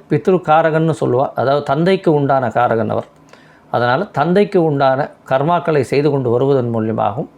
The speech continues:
கண்டிப்பாக சூரிய பகவானுடைய, அ, தாக்கம் நிச்சயமாக ஜாதகத்தில் குறையும்.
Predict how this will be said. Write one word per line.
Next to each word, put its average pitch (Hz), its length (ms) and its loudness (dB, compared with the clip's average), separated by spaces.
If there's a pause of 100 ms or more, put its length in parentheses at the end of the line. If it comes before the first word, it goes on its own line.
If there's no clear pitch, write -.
கண்டிப்பாக 139 560 -2
சூரிய 151 360 0
பகவானுடைய, 110 680 -2 (760)
அ, 107 120 0
தாக்கம் 175 500 0
நிச்சயமாக 131 520 -2
ஜாதகத்தில் 101 480 -2
குறையும். - 340 -14